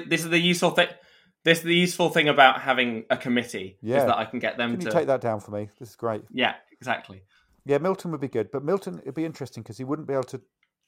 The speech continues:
Speaker 2: do, he wouldn't be able to be the character of Milton. He'd have to.
Speaker 1: Yeah.
Speaker 2: But we had that worry with Tim Vine and even Joe, uh, Wilkinson as well. Yeah, these were all good. I'd say the trouble is there's n-,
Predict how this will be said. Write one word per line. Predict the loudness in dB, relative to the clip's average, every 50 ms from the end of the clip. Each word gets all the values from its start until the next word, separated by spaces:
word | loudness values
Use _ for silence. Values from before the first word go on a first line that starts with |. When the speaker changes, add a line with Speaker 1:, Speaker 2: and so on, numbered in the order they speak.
| _
Speaker 2:
do, | -2 0 0 0 -4 -6
he | -8 -6
wouldn't | -6 -6 -4 -4
be | -6
able | -6
to | -6 -8 -10 -10 _ _ _ _ _ _ _ -2
be | -2 -2
the | -2 -4
character | -6 -6 -6 -6 -6 -6 -6 -8 -8
of | -8
Milton. | -6 -8 -8 -8 -12 -16 -16
He'd | -12 -10 -10
have | -10 -10 -10
to. | -16 -18 -18 _ _ _ _ _ -20
Speaker 1:
Yeah. | -16 -16 -14 -16 -16 -18 -20 -20 _ _ _ _
Speaker 2:
But | 0 0 2 2
we | 0 0
had | 2 0 2 2
that | 2 4
worry | 6 6 6 4
with | 2 0
Tim | -2 -2 -2 -2 -4 -10 -14 _ _ _ _ _ _ _ _ _
Vine | 0 2 4 4 4 2
and | 0 -2
even | -2 -4 -6 -8 -4
Joe, | 0 2 2 2 2 2 2
uh, | 2 2 2 2 0 -2
Wilkinson | -6 -6 -6 -10 -16 -16 -14
as | -6
well. | -4 -4 -4 -4 -8 -14 _ _ _ _ _ _ _ _ _ _ _ _ _ _ _ _ _ _
Yeah, | -4 -2 -2
these | -2 -4 -6 -4
were | -4 -2
all | -2 -2
good. | -2 -2 -4 -4 -6 -12 _ _ _ _ _ 0
I'd | 0 0 2
say | 0 0 -2 -2 -4 -8 -16 -20 -20 _ _ _ _ _ _
the | -12
trouble | -10 -2 -2 -2 0 2 0
is | 0 0 -2 -4 -10 -16 -20 _ _ _ _ _ _ _ _ _ _ _ _
there's | -8 -8 -8 -8 -12
n-, | -16 -18 _ -18 -18